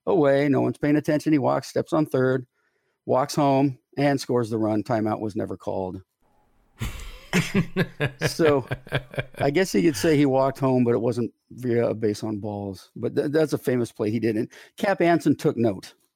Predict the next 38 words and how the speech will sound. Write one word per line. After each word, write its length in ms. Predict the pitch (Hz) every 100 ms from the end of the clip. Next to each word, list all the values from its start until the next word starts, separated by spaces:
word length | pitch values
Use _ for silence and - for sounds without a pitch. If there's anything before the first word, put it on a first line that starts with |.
| _ _ _ _ _ - _
And, 360 | - 104 98 -
uh, 180 | 101 107 - - _ _
he, 120 | 139
he, 240 | 117 160 156
he 140 | 143
actually 300 | 135 127 135
liked 260 | 123 101 -
that. 160 | 82 -
He 140 | 117
liked 220 | 107 101
what 120 | 104
happened 320 | 98 92 - 101
there. 260 | - - - _ _ _ _ -
King 180 | 269
Kelly 280 | - 226 214
went 200 | 185 185
out 180 | 175 -
after 260 | 175 - 175
that. 220 | 165 165
He 60 | 156
went 180 | 165
on 100 | 160
this 140 | 147 110
barnstorming 800 | 127 127 160 - 135 123 107 -
tour 260 | 107 107
in 80 | 104
California. 580 | - 127 110 107 107 107
He, 220 | 117 127 _ - -
he 140 | - 131
loved 440 | 120 120 113 - _ -
California 600 | 117 113 - 110 110 110
and 80 |
he 60 | 113
had 80 | 113
a 60 |
great 220 | 110 113 -
time 320 | 123 117 117
there. 300 | 120 113